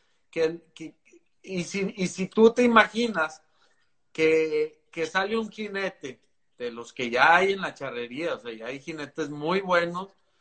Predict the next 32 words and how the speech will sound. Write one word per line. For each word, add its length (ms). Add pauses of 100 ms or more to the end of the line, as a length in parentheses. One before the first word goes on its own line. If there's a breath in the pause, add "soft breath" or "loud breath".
(400)
que, 840
que 140
se 160
le 120
pueden 320
quedar 260
a 100
cualquier 400
toro, 380 (1600)
si 120
tú 160
uno 220
de 100
esos 200
jinetes 640
lo 100
imaginas 680
que 160
salga 400
y 440
son 360
ocho 320
segundos 640
de 100
jinetear 560
y 40
se 200
baja 320
medio 380
ruedo, 500
cae 180
parado, 580